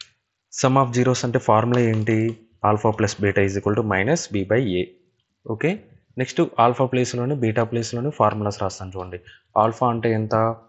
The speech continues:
Four by three plus beta అంటే ఎంత? మైనస్ వన్. So, ఇలా రెండు కలిపి ఒక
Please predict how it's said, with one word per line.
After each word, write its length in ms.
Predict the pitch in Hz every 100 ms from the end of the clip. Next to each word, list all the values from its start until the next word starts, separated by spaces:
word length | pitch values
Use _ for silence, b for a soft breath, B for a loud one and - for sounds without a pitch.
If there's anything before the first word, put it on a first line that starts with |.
| _ _
Four 180 | 98 92
by 220 | 90 90
three 480 | 87 90 101 143 165 _ _ _ _ _ _
plus 240 | 135 151 - - _ _ _ _ _
beta 400 | 107 117 120 131
అంటే 280 | 127 123 123
ఎంత? 240 | 117 110 113 117 120 - _ _ 104
మైనస్ 480 | 98 98 139 - - - -
వన్. 200 | 95 90 - - -
So, 260 | 139 143 - _ -
ఇలా 220 | 110 113
రెండు 260 | 101 110
కలిపి 320 | 120 110 107
ఒక 80 | 113